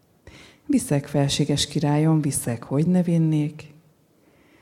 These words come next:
A király tovább sétált, aztán telt múlt az idő, esztendő, esztendő után múlt, nőttek, növekedtek a százesztendős ember ültette gyümölcsfák, s ím egyszerre csak termettek is.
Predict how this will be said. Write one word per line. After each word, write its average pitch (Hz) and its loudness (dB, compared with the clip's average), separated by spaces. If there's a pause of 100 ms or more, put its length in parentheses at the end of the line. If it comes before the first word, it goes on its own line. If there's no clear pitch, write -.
(240)
A 165 0
király 147 2
tovább 170 2
sétált, 185 0
aztán 139 -2
telt 226 0
múlt 151 2
az 135 -2
idő, 165 -2
esztendő, 165 0
esztendő 151 -2
után 143 0
múlt, 143 0
nőttek, 165 0
növekedtek 147 -4
a 143 -4
százesztendős 135 -2
ember 135 0
ültette 131 -4
gyümölcsfák, 156 -2 (480)
s - -10
ím 247 4
egyszerre 185 2
csak - -4
termettek 165 0
is. - -8